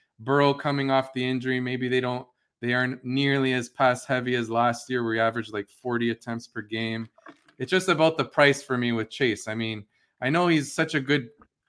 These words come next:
prospect, but, like, we think back to other generational prospects, you know, Calvin Johnson, his rookie year, I think he had, like, eight hundred-ish yards. So it's not like all of these rookie receivers are going to totally, uh, pop right away.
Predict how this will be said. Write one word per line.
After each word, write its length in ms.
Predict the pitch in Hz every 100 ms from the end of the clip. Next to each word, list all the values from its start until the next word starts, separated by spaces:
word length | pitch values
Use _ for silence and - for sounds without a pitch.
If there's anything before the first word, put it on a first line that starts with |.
| -
prospect, 640 | 143 151 156 - 120 120
but, 120 | 123
like, 360 | 120 113 - _ _ _ _
we 120 | - 123
think 260 | 170 160
back 220 | 160 156
to 100 | 151
other 220 | 151 156 127
generational 600 | 139 135 135 127 131 120
prospects, 520 | 135 127 131 123 -
you 60 |
know, 140 | 123 120
Calvin 440 | 120 147 143 135
Johnson, 480 | 127 143 143 139 131
his 160 | 123 120
rookie 260 | 127 127
year, 240 | 123 135 123
I 60 |
think 220 | 120 131
he 100 | 131
had, 140 | 127 120
like, 200 | 113 -
eight 140 | 123 123
hundred-ish 520 | 131 123 120 120 -
yards. 560 | 113 127 123 113 - - _ _ _ _ _
So 180 | - 139
it's 160 | 139
not 240 | 170 170 160
like 280 | 151 147 -
all 200 | 139 156
of 60 | 147
these 200 | 147 131
rookie 260 | 147 147
receivers 600 | 139 139 - 147 139 131
are 80 | 127
going 340 | 123 131 131 123
to 140 | 131
totally, 680 | 120 139 135 131 127 120 117
uh, 280 | 110 104 - -
pop 300 | 135 127 127
right 200 | 123 117
away. 480 | 107 117 131 147